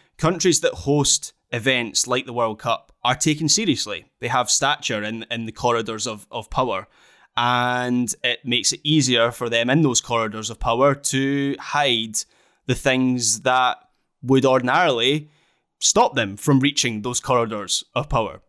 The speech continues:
Um, Russia also used the last World Cup. It's been a bad time for the Men's World Cup with the last two iterations in the last two tournaments, but Russia also used the World Cup in a slightly different way, but they used it to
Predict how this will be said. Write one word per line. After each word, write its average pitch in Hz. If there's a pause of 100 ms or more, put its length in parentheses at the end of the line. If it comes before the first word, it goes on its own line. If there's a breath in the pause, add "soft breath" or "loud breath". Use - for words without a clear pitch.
Um, 110
Russia 135
also 135
used 147
the 123
last 135
World 147
Cup. 175
It's 156
been 226
a 190
bad 214
time 175
for 135
the 127
Men's 131
World 123
Cup 131
with 117
the 113
last 117
two 131 (460 loud breath)
iterations 156
in 139
the 131
last 131
two 147
tournaments, 175
but 143
Russia 143
also 139
used 139
the 143
World 135
Cup 143
in 185
a 220
slightly 202
different 143
way, 139
but 123
they 131
used 127
it -
to 123